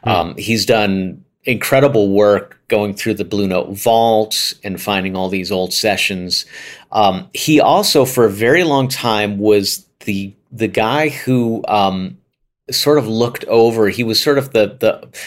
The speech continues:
Speaker 2: basically the owner. Mosaic Records owned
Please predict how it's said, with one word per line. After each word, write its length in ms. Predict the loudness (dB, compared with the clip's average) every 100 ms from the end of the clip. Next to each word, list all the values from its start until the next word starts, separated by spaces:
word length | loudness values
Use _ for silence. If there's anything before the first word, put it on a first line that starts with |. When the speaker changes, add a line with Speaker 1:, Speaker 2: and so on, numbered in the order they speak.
| -8
Speaker 2:
basically 300 | -2 0 2
the 160 | 2 2
owner. 340 | 4 4 4
Mosaic 460 | 4 2 2 0 2
Records 400 | 0 2 -2 -4 -2
owned 400 | 2 2 2 0